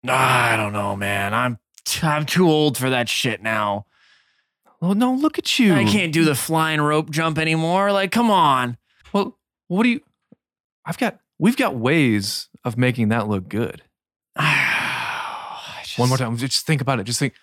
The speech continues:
Speaker 2: think of back in the day, right? You're in your prime.
Speaker 1: Yeah, that's
Speaker 2: People
Speaker 1: so
Speaker 2: are cheering for you, right? You had purpose in your life. This purpose now?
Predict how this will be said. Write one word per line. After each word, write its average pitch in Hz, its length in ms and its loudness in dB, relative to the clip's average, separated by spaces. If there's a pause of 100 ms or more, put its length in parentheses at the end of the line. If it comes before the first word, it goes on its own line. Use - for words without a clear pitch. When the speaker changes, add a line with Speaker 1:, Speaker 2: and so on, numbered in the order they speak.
(200)
Speaker 2:
think - 360 -4
of 104 200 -4 (960)
back 98 220 -4
in 104 100 0
the 104 60 2
day, 127 720 2 (680)
right? 127 420 0 (520)
You're 107 120 -4
in 107 80 -4
your 101 100 -6
prime. 139 840 0 (500)
Speaker 1:
Yeah, 160 220 0
that's 160 160 0
Speaker 2:
People 143 160 2
Speaker 1:
so 123 60 2
Speaker 2:
are 113 40 -2
cheering 160 540 0
for 156 320 0
you, 156 480 2 (1300)
right? 123 420 -2 (400)
You 107 100 -4
had 101 120 -8
purpose 165 560 -2
in 156 80 2
your 156 140 2
life. 151 520 -2 (720)
This 131 120 -2
purpose 156 360 -2
now? 160 480 0